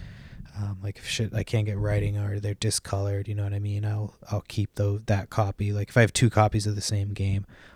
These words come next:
I'll, the better looking copy will get sold, and I'll keep the, the, the duplicate. Because I just don't, I just wanted to play. Like, I, any game that I have is a game that I have an interest in playing. So,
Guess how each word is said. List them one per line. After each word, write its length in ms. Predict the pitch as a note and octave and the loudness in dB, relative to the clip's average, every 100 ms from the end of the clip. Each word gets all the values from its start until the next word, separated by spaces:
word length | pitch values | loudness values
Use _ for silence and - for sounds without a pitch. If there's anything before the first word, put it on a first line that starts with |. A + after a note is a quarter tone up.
| - | -6
I'll, 160 | G#2 G2+ - | -2 -2 2
the 200 | G#2+ G#2 - - - | 0 0 -6 -2 4
better 240 | A2+ A2 | 6 6
looking 320 | G#2 - G2+ | 2 -2 -6
copy 360 | - G2+ G2 G2+ | -4 -4 -4 -4
will 140 | G2+ | -4
get 300 | G2+ G#2 - | -4 -4 -2
sold, 420 | - G2 G2 G2 | 2 2 2 0
and 100 | G2+ | 0
I'll 120 | G2+ G#2 | 0 -2
keep 300 | - G#2+ - | -2 -4 -4
the, 200 | G#2+ F2+ | -10 -6
the, 240 | A2 G2+ - - - - - | -4 -4 -4 -14 -20 -10 -2
the 100 | A2+ | 0
duplicate. 640 | A2 G2+ - - G#2 G#2+ _ - - - - - - - - _ _ _ | 2 0 -4 -4 -4 -4 _ -20 -20 -18 -16 -18 -20 -20 -20 _ _ _
Because 240 | A#2+ C#3 | 8 10
I 80 | C3+ | 12
just 220 | C3+ C3+ | 10 8
don't, 180 | C#3 B2+ | 10 10
I 180 | A2+ A#2+ | 10 6
just 220 | A#2 B2 | 4 2
wanted 280 | A#2+ A2+ G#2+ | 6 6 4
to 60 | G2 | 0
play. 360 | - G#2+ G#2+ | 4 6 6
Like, 200 | G2+ G2 | 2 0
I, 260 | G#2 G2+ G2 - - - - - _ - - - | 2 0 -2 -8 -20 -20 -20 -20 _ -20 -12 4
any 180 | B2+ C#3+ | 8 8
game 300 | C3 C#3 C3 | 10 10 10
that 100 | A2+ | 8
I 120 | G2+ | 6
have 420 | - G#2+ A2 G#2 | 6 8 8 6
is 120 | G#2 | 0
a 60 | G#2+ | -4
game 300 | G#2+ G#2 G2+ | -2 -2 -2
that 100 | G2+ | -4
I 280 | G2 G2 G2+ - A2 | -2 -4 -6 -10 -4
have 160 | A2 | -2
an 80 | G2 | 0
interest 340 | G#2 - G2+ | -2 -2 -8
in 120 | G#2+ G#2 | -8 -6
playing. 480 | - G#2 G#2 G2 - - - - - - - - - - - - - - | 0 2 2 -2 -8 -18 -16 -16 -16 -18 -16 -12 -12 -12 -18 -20 -20 -14
So, 480 | - - A#2+ G#2+ G#2 | -4 2 4 4 0